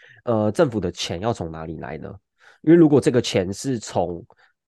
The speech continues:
我们说是从百姓身上来的，那其实这样发回来，是不是代表说，其实政府用这笔钱去解决像是社会住宅，或者是解决，呃，其他的，我们说政策上面的用途，其实是会更有利于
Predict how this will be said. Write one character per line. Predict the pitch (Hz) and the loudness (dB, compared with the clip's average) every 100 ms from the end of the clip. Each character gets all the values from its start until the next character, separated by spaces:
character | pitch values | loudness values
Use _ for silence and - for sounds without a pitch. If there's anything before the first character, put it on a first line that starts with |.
| _ | _
我 | 104 98 | -6 -4
们 | 95 | -2
说 | 101 104 101 98 98 98 | 0 2 4 2 0 -2
是 | 127 | -6
从 | 110 90 | -6 -4
百 | - | -4
姓 | 160 131 | -2 -2
身 | 113 | -2
上 | 110 107 | -4 -6
来 | 85 78 | -8 -10
的， | 80 78 | -12 -6
那 | 107 | -6
其 | 107 104 | -4 -6
实 | 95 | -6
这 | 92 110 | -4 -2
样 | 107 | 0
发 | 101 104 | 0 2
回 | 98 | 2
来， | 85 80 - - | 0 -6 -14 -14
是 | - 131 | -10 -8
不 | 107 | -6
是 | 104 | -2
代 | 107 | 0
表 | 92 78 | -2 -6
说， | 92 | -8
其 | 92 | -8
实 | 98 | -6
政 | 92 107 | -4 -4
府 | 92 | -4
用 | 92 98 | -6 -4
这 | 107 | -4
笔 | 95 | -6
钱 | 82 85 80 | -8 -10 -12
去 | - 120 | -8 -8
解 | - 90 76 | -6 -8 -8
决 | 90 80 - - - _ | -10 -10 -14 -20 -20 _
像 | - 123 110 | -2 -2 0
是 | 113 104 | -2 0
社 | - | 0
会 | 107 107 | 2 0
住 | 110 | -2
宅， | 95 80 | -6 -6
或 | 82 98 | -4 -6
者 | 101 | -6
是 | 98 | -6
解 | 92 | -6
决， | 76 82 80 78 - - - - | -6 -8 -8 -12 -20 -20 -20 -8
呃， | 104 90 | -6 -6
其 | - - 110 | -6 -4 -2
他 | 117 110 | 0 2
的， | 107 101 87 78 _ - _ _ _ _ - | 4 2 2 -6 _ -20 _ _ _ _ -8
我 | 95 | -6
们 | 92 | -2
说 | 110 | -2
政 | - 120 | 0 0
策 | 123 | 0
上 | 107 110 | -2 -2
面 | 107 | -4
的 | 87 | -2
用 | 101 92 | -2 -2
途， | 82 85 | -6 -6
其 | 107 104 | 0 0
实 | 98 | 0
是 | 117 107 90 82 | -2 -2 -2 -2
会 | 123 98 | 0 0
更 | 85 131 92 | 0 0 0
有 | 78 | -6
利 | 87 110 | -4 -4
于 | 85 78 78 | -4 -8 -10